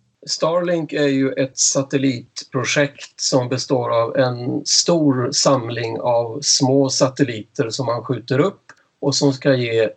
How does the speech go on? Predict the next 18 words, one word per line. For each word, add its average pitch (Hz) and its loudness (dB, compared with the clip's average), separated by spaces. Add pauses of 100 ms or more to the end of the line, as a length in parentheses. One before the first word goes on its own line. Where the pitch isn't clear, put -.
internetaccess 113 2
över 117 0 (200)
hela 120 2
jorden, 139 0 (460)
även 123 2
där 117 2
det 120 -2
är 117 0
väldigt, 113 -2
eh, 117 0
svåråtkomligt 127 0
för 117 -6
vanlig, 117 0
eh, 117 -4
mobiltelefoni 113 -2
och, 107 0
och - -8
internetaccess. - -2